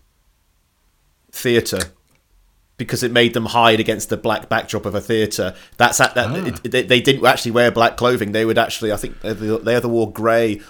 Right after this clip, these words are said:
Speaker 1: or they were in disguise because they were all
Speaker 2: Oh,
Speaker 1: about
Speaker 2: I
Speaker 1: the
Speaker 2: see.
Speaker 1: disguise, about, about hiding and everything.
Speaker 2: Um, that's very interesting. Well, well done. Uh, N-, Nobu also, be-, for me, uh, he made me think of a character called,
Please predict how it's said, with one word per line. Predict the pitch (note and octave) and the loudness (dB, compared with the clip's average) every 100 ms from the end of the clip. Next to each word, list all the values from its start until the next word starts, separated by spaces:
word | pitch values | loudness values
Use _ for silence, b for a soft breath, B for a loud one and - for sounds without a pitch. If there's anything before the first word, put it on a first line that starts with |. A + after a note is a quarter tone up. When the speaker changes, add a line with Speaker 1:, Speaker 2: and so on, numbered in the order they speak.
| B | B
Speaker 1:
or | A2+ | 0
they | A2 | 2
were | A2 | 2
in | A2 | 0
disguise | A2 - B2 B2+ G#2 F#2 | -4 -2 2 4 2 -2
because | A#2+ - A2 - - | -8 -8 -10 -8 -2
they | A2 A2 G#2+ | 0 0 -2
were | A2 G#2+ G#2+ - - - - - - | -2 0 -2 -6 -20 -12 -10 -10 -10
all | G2 F#2 | -8 -6
Speaker 2:
Oh, | F#2 A2 F#3+ | -2 0 2
Speaker 1:
about | B2 | 2
Speaker 2:
I | |
Speaker 1:
the | A#2 - | 2 0
Speaker 2:
see. | |
Speaker 1:
disguise, | - G#2+ A#2 B2 G#2+ | -2 0 0 2 0
about, | A2+ F2+ | -2 -4
about | F2 G2 | -4 -8
hiding | G#2+ A2+ G#2+ | -4 -4 -4
and | F#2+ | -6
everything. | F#2 F#2+ F#2+ F#2 - - B B B B B - | -8 -10 -12 -14 -16 -20 B B B B B -4
Speaker 2:
Um, | A#2+ B2 A#2 A2+ - | 2 2 2 -4 -8
that's | F3+ F3+ | -8 -4
very | G2 G2+ | -4 -4
interesting. | F3 A#3+ - - | -4 -4 -6 -6
Well, | G2 F2 | -6 -6
well | F#2 F#2 | -6 -6
done. | A#3+ - _ B B B | -8 -10 _ B B B
Uh, | C3 B2+ B2+ - - | 4 4 2 -4 -14
N-, | E3 | -12
Nobu | F#3 F#3 C4+ - C4 | -2 2 2 2 -2
also, | G#3+ G3 G#3 A#3 A3 F#3+ _ - - | 2 2 2 2 2 0 _ -10 0
be-, | D#3+ - | 0 2
for | A3 | -2
me, | G3+ A3+ B3 C4 B3+ - | 2 2 2 0 -4 -6
uh, | D#3 - B B _ - | -6 -4 B B _ -14
he | - F3+ | -4 -2
made | F3+ G3 F#3+ | 2 2 2
me | F#3 A#3 | 2 2
think | A#3 E3 C3 | 4 2 0
of | A#2 | -4
a | |
character | - A2 G#2 - G2+ | 0 0 0 -4 -6
called, | - G#2+ G2+ | -2 -2 -2